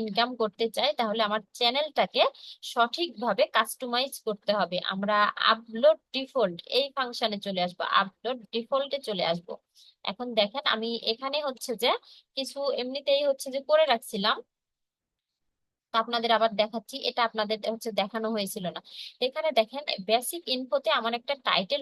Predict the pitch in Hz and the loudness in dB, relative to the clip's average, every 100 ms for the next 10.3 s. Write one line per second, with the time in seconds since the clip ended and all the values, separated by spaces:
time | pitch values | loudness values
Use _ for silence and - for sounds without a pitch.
0 | 202 196 190 208 185 190 220 - 294 262 | 0 -2 -4 -4 -4 -4 -4 -4 -6 -6
1 | 262 285 294 277 277 269 277 311 - 214 | -6 -6 -4 -4 -4 -6 -6 -10 0 2
2 | 214 269 285 262 233 262 269 240 240 269 | 2 0 -2 0 -2 -2 -8 -6 -6 -2
3 | 247 233 254 277 285 - 277 262 233 339 | -2 -2 -6 -8 -8 -6 -4 -2 4 4
4 | 508 - - - - 202 220 233 320 - | 2 -2 -16 -4 0 4 2 2 -2 -2
5 | - 247 269 285 262 277 320 302 - 233 | -6 -2 0 2 0 2 2 2 -4 -2
6 | 262 - - 311 240 269 277 233 240 269 | -2 -8 -10 -6 -6 -4 -6 -4 -4 -2
7 | 247 226 190 165 240 226 254 254 311 277 | -2 -4 -2 -2 -2 -2 -8 0 0 0
8 | 226 240 233 233 196 180 180 - 208 240 | -4 -2 -4 -2 -4 -2 -2 -2 0 -2
9 | 247 262 269 220 208 254 - 226 226 262 | -2 -6 -6 -6 -4 0 2 2 0 -6
10 | - 240 | -4 -2